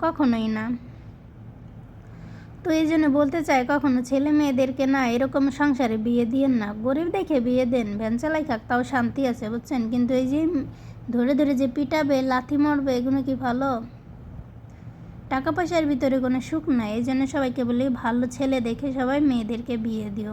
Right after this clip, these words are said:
ওই টাকা পয়সার লোভে পড়ে মেয়েদের জীবনগুলো শেষ হয়ে যায়। আর ভিডিওটা দেখার জন্য সবাইকে অনেক অনেক ধন্যবাদ। তো আজকে ভিডিওটা বেশি বড় করব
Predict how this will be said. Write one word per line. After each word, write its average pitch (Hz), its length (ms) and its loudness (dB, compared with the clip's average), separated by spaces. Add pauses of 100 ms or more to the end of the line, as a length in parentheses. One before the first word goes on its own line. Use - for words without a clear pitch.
(140)
ওই 254 80 -6
টাকা 262 300 -4
পয়সার 311 320 -2
লোভে 269 360 2
পড়ে 285 280 0 (840)
মেয়েদের 262 440 2
জীবনগুলো 262 600 2
শেষ 247 360 -4
হয়ে 269 200 2
যায়। 214 260 -6 (360)
আর 247 480 2
ভিডিওটা 285 420 0
দেখার 302 320 0
জন্য 294 220 2
সবাইকে 285 360 -2
অনেক 269 220 2
অনেক 294 240 2
ধন্যবাদ। 254 540 2
তো - 60 -4
আজকে 254 240 -6
ভিডিওটা 247 380 -2
বেশি 247 200 -4
বড় 240 280 -2
করব 311 260 -2